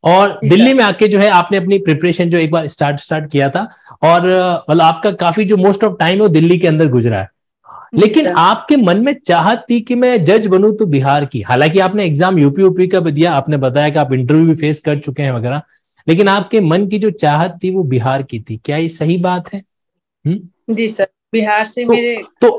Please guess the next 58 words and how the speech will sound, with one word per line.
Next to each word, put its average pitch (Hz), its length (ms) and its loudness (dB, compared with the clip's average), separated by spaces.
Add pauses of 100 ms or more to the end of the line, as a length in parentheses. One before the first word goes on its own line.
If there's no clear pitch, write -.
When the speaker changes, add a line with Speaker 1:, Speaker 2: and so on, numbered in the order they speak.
Speaker 1:
हम, 226 300 0
हम 185 140 2
सभी 208 280 2
लोगों 147 280 2
ने, 170 60 -4
देखो, 208 240 2
हम 180 200 0
सब 180 320 -4
युवा 151 260 2
लोगों 123 300 -4
ने 156 100 -8
एक, 185 360 -2 (240)
अ, 147 40 2
movie 165 300 4
के 190 100 2
अंदर 180 180 0
कहीं 180 200 -2
पे 165 120 -2
देखा 156 300 -2
था 123 260 -6 (200)
कि 190 80 4
अपने 165 280 -2
आप 185 220 0
में 196 100 0
एक 180 100 -4
अलग 185 280 2
तरीके 170 280 -4
का 185 60 -4
एक 175 100 -8
emotion 180 440 0
attachment 160 580 -4
होता 98 300 -4
है, 98 100 -10 (380)
तो 175 80 2
इसलिए 226 300 2
बंदा 190 360 2
या 214 120 2
बंदी 196 260 0
जब 185 200 0
भी 220 80 0
कोशिश 202 320 -2
करता 196 240 -2
है 202 60 0
कि 190 100 -2
वहीं 175 240 0
पे 175 100 0
जाना 131 240 0
है। 117 80 -8 (220)
तो - 60 2
आपके 175 460 0
इस 226 140 -4
emotional 202 420 0
attachment 196 480 -4
के 214 60 -4
पीछे 202 280 -6
क्या 190 240 -4
reason 127 380 -4
है? 85 120 -12